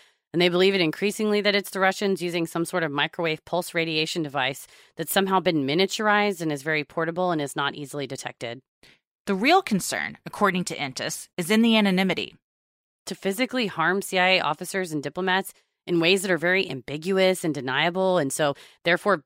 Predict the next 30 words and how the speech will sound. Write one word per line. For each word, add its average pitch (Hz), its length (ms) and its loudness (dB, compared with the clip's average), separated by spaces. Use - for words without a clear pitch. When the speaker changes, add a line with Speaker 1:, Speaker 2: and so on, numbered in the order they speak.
Speaker 1:
very 170 340 0
difficult 180 540 -4
for 175 120 -10
the 156 100 -6
U 156 60 0
S 165 160 0
to 160 100 -10
point 165 240 -4
a 139 40 -6
finger 175 300 -4
at 220 80 -2
anyone. 240 460 0
And 165 80 -2
if 170 80 0
you 190 80 2
can't 233 240 2
point 196 220 4
a - 20 -4
finger 233 380 4
at 165 80 2
anyone, 156 520 0
you 127 120 -16
really 185 320 0
can't 196 260 0
do 202 120 0
anything 180 320 2
about 160 280 -6
it. 113 220 -10
Speaker 2:
For 254 180 0
now, 247 440 2